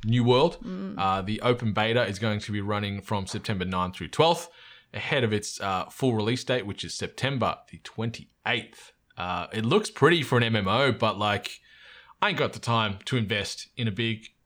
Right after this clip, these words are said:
Speaker 1: P C-based M M O. This is gonna be a lifetime consumer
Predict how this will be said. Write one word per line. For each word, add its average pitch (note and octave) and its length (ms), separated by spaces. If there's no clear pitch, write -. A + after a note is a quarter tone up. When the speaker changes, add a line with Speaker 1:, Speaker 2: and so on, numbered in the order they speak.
Speaker 1:
P C3 160
C-based A#2+ 520
M A#2 100
M A2 100
O. A2 180
This C#3+ 220
is C3 100
gonna A2+ 280
be G#2 340
a G2+ 380
lifetime A2 680
consumer G#2 680